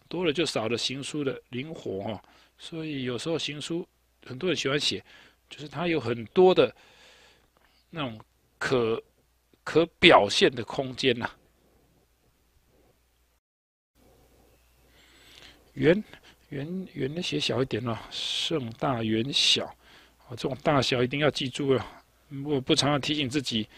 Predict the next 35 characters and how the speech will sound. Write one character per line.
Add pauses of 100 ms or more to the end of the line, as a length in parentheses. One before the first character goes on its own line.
(420)
写
出
来
你
的
字
就
跟
楷
书
一
样，
大
小
每
个
长
得
都
好
像， (720)
那
这
里 (100)
就， (100)
就， (320)
就
不
是
行
书
了
啊。 (2750)
圆， (4000)
和，